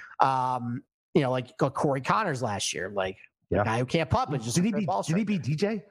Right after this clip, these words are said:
Speaker 2: He beat D J,
Speaker 1: He
Speaker 2: didn't he?
Speaker 1: beat D J, well, because D J didn't give a
Speaker 2: D J didn't
Speaker 1: crap
Speaker 2: give a
Speaker 1: in the
Speaker 2: fuck. Yeah,
Speaker 1: Yeah.
Speaker 2: I know.
Speaker 1: I think he knew he was gonna get paid too. So.
Speaker 2: Yeah,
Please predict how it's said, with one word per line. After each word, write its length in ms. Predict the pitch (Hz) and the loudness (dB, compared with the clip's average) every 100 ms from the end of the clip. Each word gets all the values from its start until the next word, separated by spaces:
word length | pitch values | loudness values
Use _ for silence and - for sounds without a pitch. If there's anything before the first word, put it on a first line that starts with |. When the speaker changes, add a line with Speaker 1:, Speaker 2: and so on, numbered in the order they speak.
| - _ | -20 _
Speaker 2:
He 60 | 170 | 2
beat 160 | 185 | 4
D 120 | 120 | 2
J, 100 | 196 78 | 0 0
Speaker 1:
He 40 | |
Speaker 2:
didn't 160 | 151 147 | 0 2
he? 100 | 151 | 0
Speaker 1:
beat 180 | 139 - | -2 0
D 180 | 165 | 2
J, 320 | 165 175 160 165 | 2 2 2 0
well, 140 | 175 160 | 0 0
because 240 | 156 165 | 0 -2
D 140 | 208 | 0
J 140 | 220 196 | 0 2
didn't 200 | 175 147 | 2 2
give 120 | 139 | 2
a 20 | |
Speaker 2:
D 80 | 165 | 2
J 40 | 170 | 2
didn't 60 | - | 0
Speaker 1:
crap 120 | 170 | 0
Speaker 2:
give 120 | 131 | -2
a 20 | |
Speaker 1:
in 60 | 113 | -2
the 60 | - | -4
Speaker 2:
fuck. 100 | - - | -6 0
Yeah, 120 | 131 160 | 2 4
Speaker 1:
Yeah. 160 | 107 | 2
Speaker 2:
I 40 | - | 0
know. 160 | - - | -2 0
Speaker 1:
I 100 | 165 | 2
think 140 | 175 240 | 2 2
he 100 | 208 | 2
knew 80 | 196 | 2
he 60 | |
was 140 | 196 135 | 0 0
gonna 180 | 175 160 | 0 0
get 160 | 131 | -2
paid 320 | - 135 156 | 0 0 0
too. 320 | - 139 151 175 196 | 0 0 0 -2 -4
So. 180 | - | 0
Speaker 2:
Yeah, 140 | 131 | 2